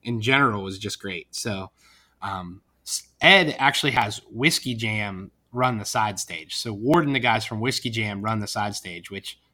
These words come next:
means, A, Ward curates lineups like that all day, you know, every freaking week <laughs> at Whiskey Jam,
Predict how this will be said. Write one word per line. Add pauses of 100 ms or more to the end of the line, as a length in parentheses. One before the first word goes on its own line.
(120)
means, (500)
A, (100)
Ward (120)
curates
lineups (280)
like
that
all
day, (140)
you
know,
every
freaking
week
<laughs>
at
Whiskey
Jam,